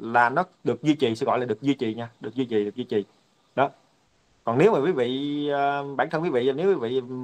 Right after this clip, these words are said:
mà không ngờ, ngài thiền sư bế mạc mà có hướng dẫn quý vị, mà quý vị về giống như là, là xem như là, ờ, nghe giống như cưỡi ngựa xem hoa, giống như là nước đổ La Môn thôi.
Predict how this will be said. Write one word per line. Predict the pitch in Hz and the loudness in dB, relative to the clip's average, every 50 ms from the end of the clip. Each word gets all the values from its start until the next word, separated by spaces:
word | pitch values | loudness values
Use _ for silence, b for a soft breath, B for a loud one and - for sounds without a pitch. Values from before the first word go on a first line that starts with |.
| 127 123 120 120 | -8 -8 -4 0
mà | 120 117 117 117 117 120 127 127 | 0 2 2 2 2 0 -2 0
không | - - 160 165 160 156 156 156 156 147 147 147 147 151 147 - _ _ _ | 2 2 2 2 -2 -6 -10 -12 -14 -14 -14 -14 -14 -16 -16 -18 _ _ _
ngờ, | 151 139 135 135 127 | 0 2 2 2 2
ngài | 131 127 | 0 -2
thiền | 127 131 123 | -2 -2 -2
sư | - 147 147 147 147 147 143 135 - _ _ _ _ _ _ - | 0 0 2 2 0 -2 -6 -8 -14 _ _ _ _ _ _ 2
bế | 170 202 214 | 4 4 4
mạc | 160 110 104 - _ _ _ _ _ _ _ _ _ _ _ _ _ _ _ - 131 | 4 0 -4 -8 _ _ _ _ _ _ _ _ _ _ _ _ _ _ _ -10 -6
mà | 127 127 127 123 117 120 | 2 4 6 6 6 6
có | 117 156 | 4 2
hướng | 160 185 165 | 0 0 0
dẫn | 135 110 - | 0 0 0
quý | 127 117 | -2 -2
vị, | 110 107 107 113 - | -2 -2 -4 -4 -6
mà | 110 | -4
quý | 117 147 | -4 -4
vị | 147 123 117 127 | -2 -2 -4 -4
về | 117 113 117 117 117 113 | 0 2 2 4 2 2
giống | 113 127 147 170 165 151 | 0 -2 -2 -4 -4 -2
như | 147 143 135 135 131 | -2 0 0 2 0
là, | 120 113 113 113 110 110 | 2 2 2 2 2 2
là | 110 113 113 117 113 | 0 0 -2 -2 -2
xem | - - 135 139 139 139 | 0 0 0 2 2 0
như | 135 135 131 131 127 123 | 0 0 0 0 -2 -2
là, | 120 117 113 117 120 b b b b b b _ _ _ - 123 | -2 -2 -2 -2 -6 b b b b b b _ _ _ -14 -10
ờ, | 123 123 123 123 - | -10 -10 -10 -6 0
nghe | 131 139 147 147 | 4 6 6 6
giống | 151 175 175 | 4 2 0
như | 151 | 0
cưỡi | - - 143 | 2 2 4
ngựa | 156 131 127 | 4 4 2
xem | 123 - 143 | 2 0 -2
hoa, | 139 135 143 143 143 143 139 | 0 4 4 6 6 4 2
giống | 139 147 165 170 | 0 -4 -6 -6
như | 156 143 143 139 131 123 | -4 -2 -2 -2 -2 -2
là | 117 117 117 120 | -2 -2 -2 -2
nước | 135 131 | -2 -2
đổ | 147 127 147 | 0 2 2
La | 165 | 4
Môn | 160 147 143 143 139 139 | 6 6 6 6 4 2
thôi. | 143 139 139 | -4 -8 -8